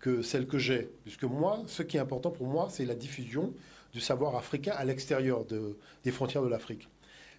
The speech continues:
Mais là où il a été particulièrement pertinent,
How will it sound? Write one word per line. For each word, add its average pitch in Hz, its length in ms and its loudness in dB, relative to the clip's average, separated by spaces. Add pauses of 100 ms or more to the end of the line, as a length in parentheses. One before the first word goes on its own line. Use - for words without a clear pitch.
Mais 175 160 6
là 294 220 4
où 240 140 4
il 175 240 4
a 160 80 4
été 139 420 2
particulièrement 147 920 0 (140)
pertinent, 175 560 2